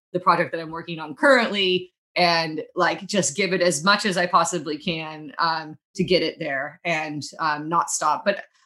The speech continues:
I think I'm, you know, I've learned to be pretty relentless because you have to hear no, like, twenty times to get to a yes. And again, like, being a massive Tim Ferriss fan, like, I know that he submitted that, um, four hour we-, work week book that became, like, a New York Times bestseller.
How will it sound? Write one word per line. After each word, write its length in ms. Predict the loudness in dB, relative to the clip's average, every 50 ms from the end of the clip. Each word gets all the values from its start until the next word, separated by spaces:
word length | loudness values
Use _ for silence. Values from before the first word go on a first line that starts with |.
| _
I 100 | 2 4
think 180 | 4 4 4 2
I'm, 240 | 2 0 0 -2 -4 _ _ _ -20 -20 _ -2
you 140 | -2 0
know, 140 | 0 0 -2
I've 160 | -4 -4 -6
learned 220 | -6 -8 -8 -6 -6
to 80 | -4
be 140 | -4 -4 -4
pretty 280 | -2 -2 -2 -2 -2 -4
relentless 680 | -6 -8 -8 -8 -8 -8 -8 -6 -6 -6 -6 -6 -6
because 680 | -6 -6 -6 -6 -6 -6 -6 -8 -8 -8 -8 -8 -10 -12 _ _ _ _ _ -4
you 120 | 0 4
have 140 | 4 4 2
to 80 | 0 -6
hear 220 | -6 -6 -8 -8
no, 280 | -6 -4 -4 -2 -2 -4
like, 200 | -4 -8 -10 -10
twenty 320 | -8 -6 -4 -4 -4 -4 -4
times 340 | -4 -4 -4 -4 -6 -8 -8
to 60 | -6
get 220 | -6 -6 -6 -6 -6
to 140 | -6 -6 -4
a 40 |
yes. 440 | -4 -4 -4 -4 -4 -4 -6 -8 -10
And 220 | -10 -8 -10 -10 -12 _ _ _ _ _ _
again, 320 | 0 2 2 4 2 2 0
like, 240 | -6 -8 -8 -4 -2
being 180 | -2 -2 -2
a 80 | -2 -2
massive 400 | 0 0 0 0 -2 -8 -10 -10
Tim 220 | -8 -8 -6 -4
Ferriss 340 | -4 -4 -4 -4 -4 -6 -8
fan, 240 | -8 -8 -8 -8 -10
like, 140 | -10 -6 -4
I 80 | -4 -2
know 160 | -2 -4 -4
that 120 | -6 -8
he 120 | -8 -6 -4
submitted 500 | -4 -4 -4 -4 -6 -6 -8 -8 -6 -4
that, 280 | -2 -2 -2 -2 -4 -6 -6
um, 260 | -6 -6 -6 -8 -10
four 260 | -8 -6 -4 -2 -2
hour 240 | -2 -2 -2 -4 -6
we-, 200 | -8 -10 -10 -10
work 300 | -12 -12 -10 -10 -12 -10 -8
week 260 | -6 -6 -6 -6 -8 -8
book 240 | -6 -6 -6 -6 -8
that 160 | -12 -14 -12
became, 300 | -12 -12 -10 -8 -8 -8
like, 160 | -8 -8 -8
a 60 | -8 -8
New 120 | -8 -10
York 160 | -12 -12 -10
Times 340 | -8 -6 -6 -6 -6 -8 -8
bestseller. 600 | -8 -8 -8 -8 -4 -4 -2 -2 -2 -4 -6 -10